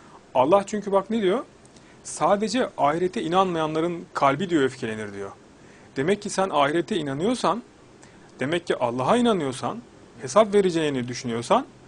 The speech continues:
o zaman Allah var diyen insanlara itiraz etmeden önce düşünmen gerekiyor. Ya hoş, yanlış bir şey olsa, yanlış bir şey söylense ve kardeşini eleştirirsin. Zaten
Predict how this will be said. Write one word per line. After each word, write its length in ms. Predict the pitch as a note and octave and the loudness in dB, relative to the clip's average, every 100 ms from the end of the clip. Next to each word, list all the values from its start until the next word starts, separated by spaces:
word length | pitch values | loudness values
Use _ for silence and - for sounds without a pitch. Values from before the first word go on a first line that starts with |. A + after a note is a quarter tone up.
| - - - | -20 -20 -4
o 100 | E3 | -2
zaman 300 | F#3 A3+ G3 - | 2 2 2 2
Allah 400 | D3+ D#3+ G3+ G#3 C#3 | 2 4 4 2 2
var 280 | D#3 A#3 | 4 4
diyen 280 | F3+ C#3 A#2+ B2 | 2 -2 -2 -6
insanlara 680 | D3+ D#3 - F3 F#3+ G#3+ A#3+ - - | -12 -10 -2 0 2 0 0 -4 -8
itiraz 440 | E3 - F#3+ G3 | -8 -2 2 4
etmeden 320 | A3+ A3 B2 | 4 0 -6
önce 240 | E3+ G3 A3 | -4 -4 -6
düşünmen 360 | E3+ E3 C#3 | -6 -2 -2
gerekiyor. 380 | A2 G#2 - - - - - - - - - - - - | -2 -6 -12 -18 -20 -20 -20 -20 -20 -20 -20 -20 -20 -2
Ya 140 | C#3+ C#3+ | 0 4
hoş, 340 | B3 G3+ - | 4 2 0
yanlış 400 | D3 F3 A3+ G3+ | 2 4 2 -2
bir 60 | F#3 | -2
şey 300 | A3+ G#3 - - - | 0 0 -4 -12 0
olsa, 460 | E3+ F3+ - G3 | 2 4 6 6
yanlış 280 | E3+ F3+ G3+ | 6 2 0
bir 60 | E3+ | -2
şey 160 | G3 | -2
söylense 680 | F3 F3 F#3 F#3 - A3+ A3+ - - F#3 | 0 0 2 0 2 0 0 -6 -8 -2
ve 120 | F#3 | 0
kardeşini 480 | E3 E3 E3+ F#3 A3 | 4 4 4 2 0
eleştirirsin. 540 | F3 F3 G3+ A#3 D#3 | 0 0 -2 -4 -2
Zaten 340 | B2+ C3+ E3 | 0 0 0